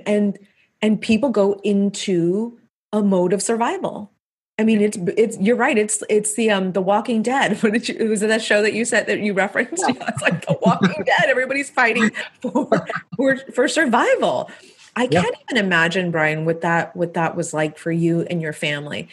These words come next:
Speaker 1: But, but to be able to group together, be able to stick together, you know, your family and yourself,
Speaker 2: Mm-hmm.
Speaker 1: and say, "Okay, we're going to protect ourselves. We're gonna insulate ourselves. We're gonna ration.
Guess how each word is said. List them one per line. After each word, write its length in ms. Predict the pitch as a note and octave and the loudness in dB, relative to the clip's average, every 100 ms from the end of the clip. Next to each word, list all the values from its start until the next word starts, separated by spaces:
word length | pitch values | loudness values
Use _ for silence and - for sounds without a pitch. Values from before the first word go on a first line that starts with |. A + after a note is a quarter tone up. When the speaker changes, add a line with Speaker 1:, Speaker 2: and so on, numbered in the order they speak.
| - - | -20 -4
Speaker 1:
But, 280 | A#3 A3+ - | -4 -4 -2
but 140 | A3 | -2
to 100 | A#3+ | 0
be 160 | A3 B3+ | 2 2
able 180 | C#4 F4+ | 2 2
to 80 | A#3+ | 2
group 600 | F3+ E3 D#3 G3+ B3 B3 | 2 -2 2 4 4 2
together, 560 | C4 G3 F3 A#2+ F2 | 0 2 2 0 -4
be 220 | F3+ F3+ A#3+ | -4 0 0
able 100 | D4 | 0
to 100 | B3+ | -2
stick 440 | - - B3 B3 | -2 -2 -2 -2
together, 560 | B3 G3 F3+ F3+ - - _ _ _ | -2 -2 -2 -6 -12 -16 _ _ _
you 80 | G3 | 0
know, 60 | G3+ | 2
your 140 | G3 | 2
family 600 | - G#3 G3+ G#3 G3 F#3+ | 2 2 2 2 0 0
and 80 | F#3 | 0
yourself, 420 | F3 E3+ F3+ E3+ | -2 0 2 2
Speaker 2:
Mm-hmm. 80 | C#3 | 2
Speaker 1:
and 120 | E3 | 2
say, 300 | - F3 E3+ - | 2 2 0 -6
"Okay, 400 | F3 F3 F3 - - | -8 0 0 0 -8
we're 200 | F#3 F#3 | 0 0
going 280 | E3+ F3 F#3 | 2 2 2
to 80 | G3+ | 0
protect 360 | G#3 G#3+ F#3 F#3+ | -2 -4 -4 -2
ourselves. 460 | F3 E3+ D#3 F#3 | -2 0 0 0
We're 80 | F#3 | -2
gonna 140 | F3+ | -2
insulate 520 | E3+ - G#3+ A3 G3+ E3+ | -2 0 0 0 0 2
ourselves. 440 | E3 D#3 D#3 F3 | 0 0 -2 -2
We're 80 | E3 | -4
gonna 180 | F3+ G#3+ | -2 -2
ration. 640 | F#3+ E3+ E3+ - F3 G3+ | 2 2 2 -2 -4 -6